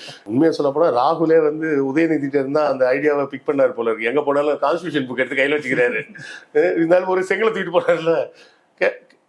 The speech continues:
அவரே சொன்னாரு, "ஏன் தூக்கிட்டு போறீங்க? ஏங்க போற இடம்லாம் கேக்குறாங்க, செ-, செ-, செ-, செங்கல் கொண்டு வரலையா, கொண்டு வரலையான்னு மக்கள் கேக்குறாங்க.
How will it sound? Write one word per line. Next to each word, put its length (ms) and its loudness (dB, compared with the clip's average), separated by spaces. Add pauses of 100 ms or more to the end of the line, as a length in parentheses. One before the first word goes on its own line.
அவரே 260 2
சொன்னாரு, 420 -2
"ஏன் 280 2
தூக்கிட்டு 260 -8
போறீங்க? 400 0
ஏங்க 240 2 (400)
போற 260 2
இடம்லாம் 300 2
கேக்குறாங்க, 500 0
செ-, 380 2 (100)
செ-, 280 -2
செ-, 140 2
செங்கல் 320 0
கொண்டு 200 0
வரலையா, 280 0
கொண்டு 180 -2
வரலையான்னு 300 -2
மக்கள் 320 -4
கேக்குறாங்க. 420 -2